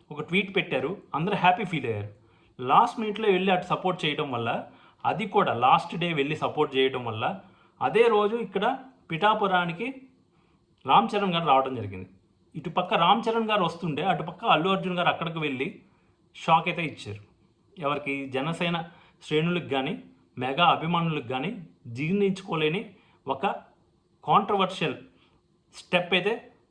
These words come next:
అల్లు అర్జున్ గారు వేయడం అయితే జరిగింది. It's a quite natural. అల్లు అర్జున్ గారికి తెలిసి చేశారా, తెలియక చేశారా అంటే, హండ్రెడ్ పర్సెంట్ అల్లు అర్జున్ గారికి తెలుసు. చిన్న పిల్లోడికి కూడా తెలుస్తుంది.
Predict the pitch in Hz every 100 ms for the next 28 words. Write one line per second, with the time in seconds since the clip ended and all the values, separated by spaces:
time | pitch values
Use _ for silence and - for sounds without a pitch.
0 | _ _ - 139 165 160 151 156 151 131
1 | 147 135 139 120 107 104 104 - _ _
2 | _ _ 185 220 233 180 196 202 180 185
3 | 202 220 151 165 226 202 214 208 208 202
4 | 175 190 - 196 185 185 180 175 156 175
5 | 175 165 170 156 131 131 170 269 - -
6 | _ - 208 269 262 247 262 226 156 147
7 | 175 170 170 175 190 196 147 151 135 -
8 | _ _ _ _ _ - 196 240 240 226
9 | 226 214 214 202 185 180 156 120 -